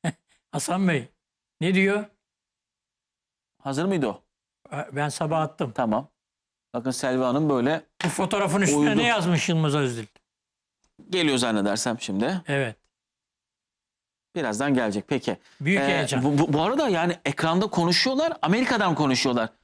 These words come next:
Speaker 2: Niye Türkiye'ye gelmemişler?
Speaker 1: Ya masraf şimdi bir, yani daha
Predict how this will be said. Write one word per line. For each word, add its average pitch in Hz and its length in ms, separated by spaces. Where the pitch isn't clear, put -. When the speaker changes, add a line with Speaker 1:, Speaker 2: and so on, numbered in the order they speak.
Speaker 2:
Niye 180 160
Türkiye'ye 202 340
gelmemişler? 117 440
Speaker 1:
Ya 135 240
masraf 151 520
şimdi 127 360
bir, 139 160
yani 131 420
daha 143 200